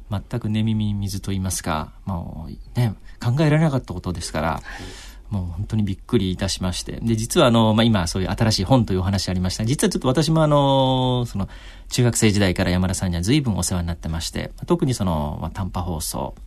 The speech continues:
Speaker 1: で、最近ではまあ、韓国、ケービーエスとの関係とかいろんなところでお世話になってまして、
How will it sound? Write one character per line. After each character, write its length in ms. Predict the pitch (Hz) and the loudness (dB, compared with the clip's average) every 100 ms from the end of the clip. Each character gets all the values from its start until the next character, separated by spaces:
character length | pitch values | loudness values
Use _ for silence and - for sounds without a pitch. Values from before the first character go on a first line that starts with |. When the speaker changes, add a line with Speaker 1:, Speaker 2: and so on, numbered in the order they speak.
| - | -10
Speaker 1:
で、 120 | 117 101 | -8 -2
最 200 | 135 135 | -2 2
近 120 | 185 | 4
で 80 | 226 | 6
は 80 | |
ま 120 | 139 104 | 4 4
あ、 20 | |
韓 160 | 107 | 0
国、 320 | 95 87 - - | 0 -4 -6 -4
ケ 160 | 104 | -2
ー 40 | 92 | 0
ビ 100 | 95 | 0
ー 20 | |
エ 20 | |
ス 40 | - | 0
と 80 | 123 | 0
の 80 | |
関 220 | 95 101 95 | 0 -2 -4
係 160 | 95 | -4
と 100 | 95 | -6
か 120 | 90 | -4
い 40 | 101 | -2
ろ 120 | 123 | -2
ん 60 | 143 | -2
な 80 | 147 | -4
と 80 | |
こ 100 | 147 | 0
ろ 100 | 170 | 2
で 100 | 156 | 4
お 80 | 131 | 4
世 100 | 117 | 4
話 80 | 135 | 2
に 40 | |
な 80 | 110 | 2
っ 20 | |
て 100 | 107 | 0
ま 120 | 87 85 | -4 -6
し 120 | - | 0
て、 180 | 123 | 2